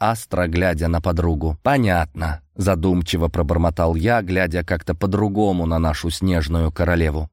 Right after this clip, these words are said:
"Вот вы где!" вырвал меня из размышлений голос подошедшего к нам Альберта.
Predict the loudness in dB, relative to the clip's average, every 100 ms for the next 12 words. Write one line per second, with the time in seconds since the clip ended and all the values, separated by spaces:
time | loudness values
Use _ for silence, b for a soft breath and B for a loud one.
0 | -4 0 2 4 2 0 -2 0 2 2
1 | 0 2 2 2 0 -2 0 2 2 2
2 | 2 2 0 0 0 0 0 0 0 2
3 | 2 2 0 0 0 0 -2 -2 -2 0
4 | 0 0 -2 0 -2 -2 -4